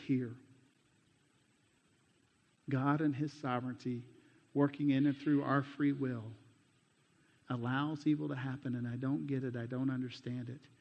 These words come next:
But we have a choice. Are we gonna trust in him? Are we gonna trust in his ultimate will and his sovereignty,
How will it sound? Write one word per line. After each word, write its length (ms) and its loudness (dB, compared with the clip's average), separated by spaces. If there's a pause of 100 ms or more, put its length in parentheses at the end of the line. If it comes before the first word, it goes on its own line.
(280)
But 60 -2
we 140 2
have 220 0
a 60 -2
choice. 460 -8
Are 60 -6
we 100 -4
gonna 200 0
trust 480 -6
in 100 -6
him? 360 -4 (1160)
Are 80 4
we 100 8
gonna 200 4
trust 420 0
in 100 -2
his 300 -2 (240)
ultimate 440 -2
will 400 -4
and 120 -4
his 180 -2 (100)
sovereignty, 560 -8